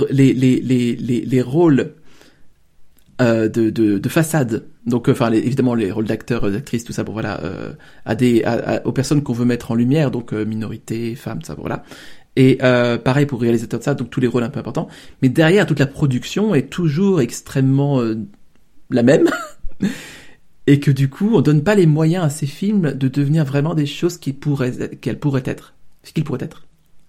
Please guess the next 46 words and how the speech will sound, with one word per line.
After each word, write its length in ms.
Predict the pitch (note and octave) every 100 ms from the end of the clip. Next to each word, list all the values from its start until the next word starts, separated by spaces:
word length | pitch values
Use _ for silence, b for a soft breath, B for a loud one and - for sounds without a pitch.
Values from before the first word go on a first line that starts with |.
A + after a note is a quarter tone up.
| _
Qu'ils, 260 | F3 G3+ G3+
qu'elles, 260 | - - - -
oui. 220 | A#2+ A#2 - B B B B B _ - - - -
Et 80 | C3
c'est 120 | D#3
pour 100 | D#3+
ça 120 | A3
que, 120 | G#3+
par 220 | A#2+ -
exemple, 340 | C3 C3+ G3 - F2 - B2
là 140 | C3 D#3+
pour 120 | D#3+
moi, 120 | G3
dans 100 | D#3+
ce 140 | C3+
film-là, 260 | C3+ D3+ C#3
Les 160 | A#2 B2+
Éternels, 480 | B2+ B2+ E3+ - -
c'était, 380 | - - - E3+
ça, 160 | - -
ça 140 | -
me 60 | C3
paraissait 200 | D3+ F3
assez 160 | D3
flagrant. 360 | C#3 B2+ B2 - B B
Je 100 | -
pense 180 | D3 A#3
qu'il 60 | D#3+
y 40 |
a 40 | C3+
des 60 |
choses 220 | C3 D#3+ -
très 180 | F#3
belles, 300 | D#3 G2+ - -
très 180 | - E3
intéressantes 560 | D#3 C#3+ C#3 C3 B2 - b b -
et 60 |
très 200 | - C#3
novatrices 540 | C#3 D#3 D#3 - D#3 -
pour 100 | -
des 60 |
Marvel. 300 | - - - - b b b
Mais 100 | A#2
je 80 | A#2
pense 300 | B2+ D#3 D#3
que... 260 | - C3